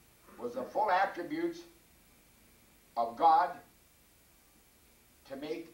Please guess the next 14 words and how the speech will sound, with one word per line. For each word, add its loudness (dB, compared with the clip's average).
a -10
body. 4
Now, -2
he -6
was 0
purely 0
God 4
as 0
to -14
his -6
flesh, -4
for 4
the -2
life 0